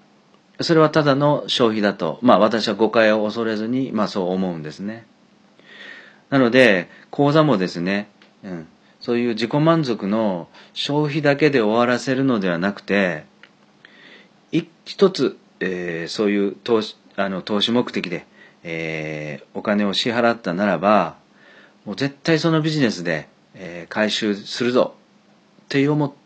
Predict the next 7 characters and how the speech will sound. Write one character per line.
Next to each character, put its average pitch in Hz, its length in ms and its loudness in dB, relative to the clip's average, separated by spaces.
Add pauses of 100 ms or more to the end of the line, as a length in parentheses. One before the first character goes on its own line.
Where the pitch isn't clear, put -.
(180)
て、 - 240 2 (200)
え 80 540 -12 (1600)
ー、 - 60 -14
三 104 160 -6
ヶ 104 100 -4
月 98 160 -6
間 78 200 -6